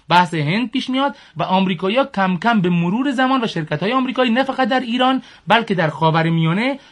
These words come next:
جای شرکت‌های انگلیسی رو می‌گیرن و انگلیسی‌ها هم به خوبی این موضوع رو، اه، پی می‌برن که، اه، شاید بتونن با آمریکایی‌ها کنار بیان ولی نتونن با کشورهایی مثل آلمان، با کشورهایی مثل روسیه اینا کنار بیان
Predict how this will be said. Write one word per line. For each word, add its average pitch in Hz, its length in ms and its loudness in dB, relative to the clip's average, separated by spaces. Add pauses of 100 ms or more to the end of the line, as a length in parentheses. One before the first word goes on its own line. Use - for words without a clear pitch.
جای 208 220 2
شرکت‌های 160 540 -2
انگلیسی 160 540 0
رو 160 220 0 (220)
می‌گیرن 233 640 2 (300)
و 160 60 2
انگلیسی‌ها 160 720 0
هم 220 80 2
به 175 80 -4
خوبی 156 340 -2 (140)
این 196 120 0
موضوع 156 360 0
رو، 175 220 2 (260)
اه، 147 300 0
پی 185 380 0
می‌برن 233 520 0
که، 233 360 -2 (280)
اه، 165 300 2
شاید 226 580 2
بتونن 202 320 2
با 170 80 2
آمریکایی‌ها 156 520 0
کنار 170 300 0
بیان 147 220 0
ولی 160 160 0
نتونن 196 340 0
با 156 360 2 (200)
کشورهایی 160 380 0
مثل 170 280 -4
آلمان، 147 600 2 (220)
با 147 100 -2
کشورهایی 143 360 -2
مثل 160 180 -2
روسیه 143 340 -2
اینا 156 180 -2
کنار 170 260 -2
بیان 285 180 -4